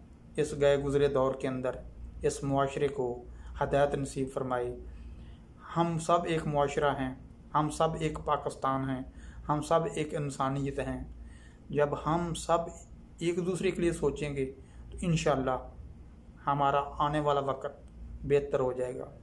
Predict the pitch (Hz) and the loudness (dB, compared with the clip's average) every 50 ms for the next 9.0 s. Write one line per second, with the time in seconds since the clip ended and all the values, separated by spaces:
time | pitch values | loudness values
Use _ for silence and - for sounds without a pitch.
0 | - - - - - - - - - - - - - - - - - - - - | -20 -20 -20 -18 -18 -18 -16 -16 -16 -16 -16 -14 -14 -14 -10 -8 -8 -8 -4 -2
1 | 143 139 139 147 151 170 170 170 160 - - - - - - - - - - - | 0 0 0 2 2 4 4 4 2 -2 -6 -12 -14 -14 -14 -14 -12 -12 -12 -8
2 | - 147 156 165 170 165 - - 151 135 135 127 - - - - - - - - | -2 2 4 4 4 4 4 4 4 4 4 2 0 -4 -14 -16 -18 -18 -18 -20
3 | - - - - - - - - - 156 156 151 160 151 - - - - - 143 | -20 -20 -20 -20 -18 -16 -16 -4 0 0 0 0 -2 -6 -10 -12 -16 -10 -6 -4
4 | 143 147 147 156 160 - - - - - - - - - - - - - - 151 | -2 -2 -2 -4 -6 -10 -16 -20 -20 -20 -18 -18 -16 -14 -14 -14 -6 -4 -4 -2
5 | - 160 143 143 143 139 143 - 143 139 - - - 143 170 180 170 - - 131 | 0 2 4 4 4 4 4 2 2 2 2 2 2 2 2 2 2 2 2 0
6 | 127 127 123 - - - - - - - - - - - - - - - - - | 0 -2 -6 -10 -14 -18 -18 -18 -16 -16 -16 -14 -14 -14 -14 -14 -16 -16 -16 -8
7 | - 135 131 - 143 139 147 147 139 139 135 - - - - - - - 143 139 | -4 -4 -2 0 0 0 0 0 -2 -4 -6 -8 -14 -16 -16 -12 -4 0 0 0
8 | 139 143 - - - 143 151 160 160 160 147 156 160 156 156 156 151 151 151 | 0 -2 -6 -4 -2 0 2 2 2 2 4 4 4 4 4 2 2 0 -2